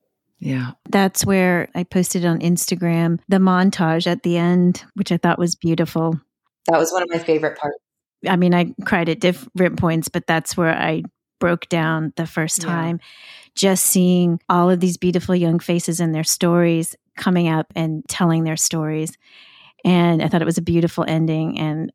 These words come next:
Speaker 2: I wanted to wrap my arms around everyone and go, "Thank you. Thank you for your bravery. Thank you for not breaking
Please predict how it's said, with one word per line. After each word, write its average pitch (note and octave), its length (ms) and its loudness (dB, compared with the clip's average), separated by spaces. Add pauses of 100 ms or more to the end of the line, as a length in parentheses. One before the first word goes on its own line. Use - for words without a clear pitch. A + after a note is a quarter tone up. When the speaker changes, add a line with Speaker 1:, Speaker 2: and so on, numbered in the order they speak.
Speaker 2:
I D#3 220 -6
wanted E3+ 540 0
to F#3+ 100 0
wrap F3+ 200 2
my E3+ 160 0
arms E3+ 260 2
around E3 200 0
everyone E3+ 560 0
and F3 100 -2
go, F3 160 -6
"Thank F3 460 -2
you. F3 420 -2
Thank E3+ 240 0
you F#3 100 -2
for F#3+ 120 -4
your F3+ 140 0
bravery. E3 680 -4
Thank F#3 320 2
you G3 120 2
for F#3 160 -2
not E3 280 -2
breaking A3 600 0